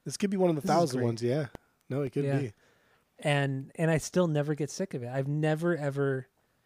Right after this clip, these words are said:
Speaker 2: never been sick of it. It's, it's a
Speaker 1: It's
Speaker 2: classic, truly a classic.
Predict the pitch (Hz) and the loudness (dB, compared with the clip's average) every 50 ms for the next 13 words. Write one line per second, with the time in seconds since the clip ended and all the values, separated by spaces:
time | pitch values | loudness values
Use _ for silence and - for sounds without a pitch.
0 | _ _ _ _ _ _ _ _ _ _ _ _ _ _ _ _ _ _ _ _ | _ _ _ _ _ _ _ _ _ _ _ _ _ _ _ _ _ _ _ _
1 | _ _ _ _ _ _ _ - 160 151 147 147 156 151 139 151 143 139 - 180 | _ _ _ _ _ _ _ -6 -4 -2 -2 0 -2 -2 -2 -2 -4 -4 -4 -6
2 | - 170 127 110 117 - _ - - 135 - - - - - - 175 214 247 - | -6 -6 -8 -8 -12 -14 _ -8 -8 -8 -6 -8 -12 -12 -12 -16 -18 -20 -20 -20
3 | _ _ _ _ _ _ _ _ _ _ _ _ _ _ _ _ _ _ _ _ | _ _ _ _ _ _ _ _ _ _ _ _ _ _ _ _ _ _ _ _
4 | _ _ _ - 143 - 160 147 - - - 139 135 131 - - 113 - - - | _ _ _ -6 -4 -2 -2 -2 -2 -2 0 0 0 -2 -4 -10 -14 -18 -20 -20
5 | _ - - - - 180 160 151 143 123 - - 120 110 110 - 156 170 - - | _ -18 -4 0 2 2 4 4 2 0 0 -4 -6 -8 -8 -12 -14 -16 -18 -20